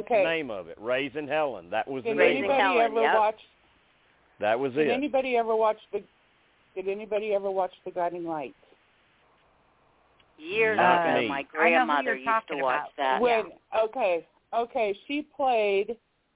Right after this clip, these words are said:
Speaker 1: Philip Chancellor's daughter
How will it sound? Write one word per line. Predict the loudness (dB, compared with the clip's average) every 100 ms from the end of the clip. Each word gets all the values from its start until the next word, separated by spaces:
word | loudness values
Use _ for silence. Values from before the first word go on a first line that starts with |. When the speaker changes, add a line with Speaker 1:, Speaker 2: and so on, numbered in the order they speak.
| _ _ -20 -20 -2
Speaker 1:
Philip | 2 2 -2 -10
Chancellor's | -6 -6 -6 -6 -6 -8 _ _ _ 0
daughter | 4 4 4 2 0 -2